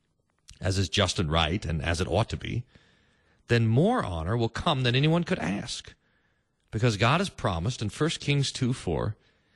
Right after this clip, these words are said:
"He that honoreth me, him I will honor again. But he that dishonoreth me shall be dishonored in return."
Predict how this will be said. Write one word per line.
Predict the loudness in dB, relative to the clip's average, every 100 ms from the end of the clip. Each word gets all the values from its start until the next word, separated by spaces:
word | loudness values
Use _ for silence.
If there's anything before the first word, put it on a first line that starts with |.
| _ _
"He | 0 4 4
that | 2 0
honoreth | 0 2 2 -2 -2
me, | 0 2 2
him | 4 4
I | 4 4
will | 4 4
honor | 2 2 2
again. | 2 2 2 -2 -10 _ _ _
But | -8 0
he | 2
that | 2 0
dishonoreth | 2 2 2 0 0 -2 0
me | 0 0
shall | 0 0
be | 0 0
dishonored | 2 2 2 2 0
in | 0
return." | 0 -2 -4 -4 -8